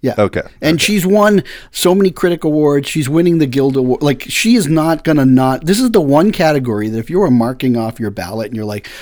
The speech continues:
Speaker 1: "Okay, who, who do I think is gonna win?"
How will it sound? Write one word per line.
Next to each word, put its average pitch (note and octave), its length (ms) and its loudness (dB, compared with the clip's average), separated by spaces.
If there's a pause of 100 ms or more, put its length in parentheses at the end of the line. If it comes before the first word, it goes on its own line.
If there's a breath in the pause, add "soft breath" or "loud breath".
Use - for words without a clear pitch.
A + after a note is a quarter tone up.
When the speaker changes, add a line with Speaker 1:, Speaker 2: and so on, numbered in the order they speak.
(220 loud breath)
Speaker 1:
"Okay, B2 440 -2 (580 soft breath)
who, E4 260 0
who D#4+ 240 0
do - 320 -8
I G3 80 2
think F3+ 180 -2
is - 80 -12
gonna C#3+ 220 0
win?" A#2 340 0